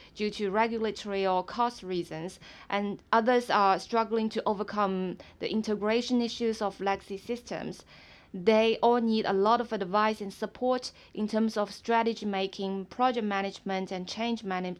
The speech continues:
management. Through this fintech course, we will be able to understand the rising fintech sector from a more systematic and high-level perspective.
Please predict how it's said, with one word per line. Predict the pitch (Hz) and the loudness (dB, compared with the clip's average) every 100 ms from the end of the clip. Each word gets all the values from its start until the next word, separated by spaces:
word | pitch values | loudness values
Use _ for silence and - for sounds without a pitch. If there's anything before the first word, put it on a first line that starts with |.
| _ | _
management. | 208 190 185 - 170 160 - - - - - - - _ _ _ _ _ | 0 0 0 -6 -8 -8 -14 -20 -20 -20 -20 -20 -20 _ _ _ _ _
Through | - 269 294 | -2 0 2
this | 262 247 | 0 2
fintech | 269 262 254 - | 2 2 0 -4
course, | 220 190 190 - | -2 -2 -2 -4
we | 240 | 0
will | 240 226 | 2 2
be | 226 | 0
able | 208 220 247 | 0 2 0
to | 240 - | -2 -2
understand | 220 214 214 - 226 233 | 0 -2 -4 -2 0 0
the | 202 | -2
rising | 180 202 220 220 220 | 0 0 0 -2 -4
fintech | - 226 220 214 - | -4 -4 -2 -4 -4
sector | - 254 - 175 180 - - - | -8 -6 -4 -4 -6 -10 -20 -20
from | - 233 214 | 0 4 6
a | 202 | 4
more | 190 208 233 | 2 2 2
systematic | 233 226 214 196 202 233 254 269 220 | 0 -6 -4 -2 0 -2 -2 -6 -4
and | 190 | -4
high-level | 180 202 254 240 226 220 | -6 2 2 4 2 0
perspective. | 214 208 - 202 - 180 175 | -2 -8 -6 -8 -6 -10 -10